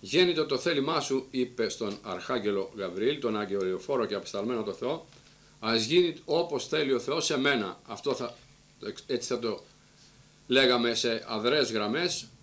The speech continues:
ότι και δεν θα μπορούσαν <clears throat> ποτέ αυτοί οι άνθρωποι να πούν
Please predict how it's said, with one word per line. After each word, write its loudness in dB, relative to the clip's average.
ότι 0
και 0
δεν 0
θα 2
μπορούσαν 2
<clears throat> -2
ποτέ 4
αυτοί 0
οι 4
άνθρωποι -2
να -4
πούν -2